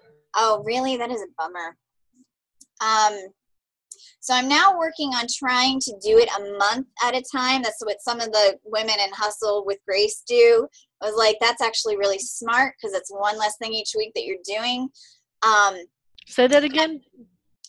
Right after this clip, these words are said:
Speaker 1: scheduling all of my Facebook posts for the entire month instead of the week ahead. I'm doing a week at a time right now. Um, but if you can do it, do it, like, a month ahead of time. Really helps you.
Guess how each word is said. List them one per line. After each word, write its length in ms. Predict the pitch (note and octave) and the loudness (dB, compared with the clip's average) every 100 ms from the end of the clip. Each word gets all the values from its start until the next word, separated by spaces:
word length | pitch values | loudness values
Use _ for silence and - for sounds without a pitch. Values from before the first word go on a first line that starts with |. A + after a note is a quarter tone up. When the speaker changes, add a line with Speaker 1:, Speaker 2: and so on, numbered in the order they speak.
| - | -16
Speaker 1:
scheduling 500 | - D4 C#4+ D#4 C#4 | -4 -2 0 0 2
all 220 | B3 B3+ | 4 4
of 60 | C4 | 2
my 160 | C4+ B3+ - | 0 0 2
Facebook 420 | A#3+ - - C4+ - | 2 2 -4 -6 -6
posts 300 | D4+ C4+ C4+ - | -2 -2 -2 -4
for 180 | A#3+ A3+ | 2 2
the 260 | G#3+ G#3+ G#3+ | 2 -4 -8
entire 520 | G#3+ - A3+ A3 G#3 | -10 -6 -4 -4 -6
month 340 | G3 F#3 - - _ - | -4 -4 -6 -20 _ -14
instead 360 | G#3 - A3+ | -10 0 4
of 200 | A#3 G#3+ G3 - | 4 2 -2 -4
the 120 | G#3 | -4
week 260 | G3 G3+ F#3 - | 0 0 0 -4
ahead. 360 | F#3+ E3+ E3 | -4 -2 0
I'm 140 | - F#3 | -2 -6
doing 240 | F#3+ E3+ | -8 -6
a 100 | F3+ | -8
week 220 | F#3 A3+ | -6 -2
at 80 | A3 | -2
a 100 | F3+ - - | -2 -4 -6
time 220 | F#3+ F#3 | -6 -4
right 180 | E3 - | -8 -4
now. 320 | F#3+ F3 F3 - - - - - | -4 -2 -4 -8 -20 -20 -16 -2
Um, 460 | G#3+ G3+ F#3 E3+ - _ _ _ _ _ _ - - | 2 4 2 -4 -18 _ _ _ _ _ _ -18 -4
but 120 | A3 | 2
if 100 | A3 | 2
you 80 | A3+ | 0
can 200 | C4 B3 | -4 -4
do 180 | A#3 C#4+ | -2 4
it, 120 | C4+ | 4
do 140 | A3 G#3+ | 4 2
it, 100 | - | 2
like, 220 | G#3 G3 | 0 0
a 40 | |
month 280 | G#3 A3 A3+ A#3+ | -2 -2 -2 -4
ahead 200 | A#3 A#3 | 0 0
of 80 | A3+ - | 0 -4
time. 300 | F3+ F3+ F3 _ _ _ _ | -4 -4 -6 _ _ _ _
Really 300 | - G#3+ G#3+ | -2 2 2
helps 320 | G#3+ G#3 G3+ - | 2 0 0 -4
you. 280 | F3+ D3+ | -2 -2